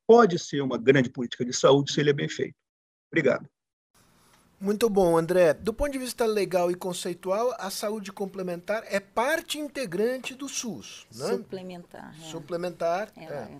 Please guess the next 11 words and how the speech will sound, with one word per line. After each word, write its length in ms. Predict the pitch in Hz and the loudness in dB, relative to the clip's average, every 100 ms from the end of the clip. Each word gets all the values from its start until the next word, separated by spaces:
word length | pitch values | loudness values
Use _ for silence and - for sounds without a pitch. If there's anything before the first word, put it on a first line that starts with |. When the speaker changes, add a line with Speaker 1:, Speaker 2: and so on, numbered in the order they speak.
| _ | _
Speaker 3:
prevista 420 | 165 165 170 - | -12 -10 -10 -10
na 80 | 175 | -10
Constituição. 640 | - 175 - 190 185 - | -12 -14 -12 -12 -12 -6
Speaker 2:
Perfeito. 460 | 156 - 85 - _ _ | -4 -4 -12 -16 _ _
Tá, 160 | 123 117 | -8 -4
não, 120 | 160 | -6
isso 160 | 170 185 | -4 -6
é, 140 | 165 151 | -8 -10
é, 180 | 151 | -12
inclusive, 300 | 143 147 165 | -12 -16 -12
uma, 180 | 185 175 | -10 -10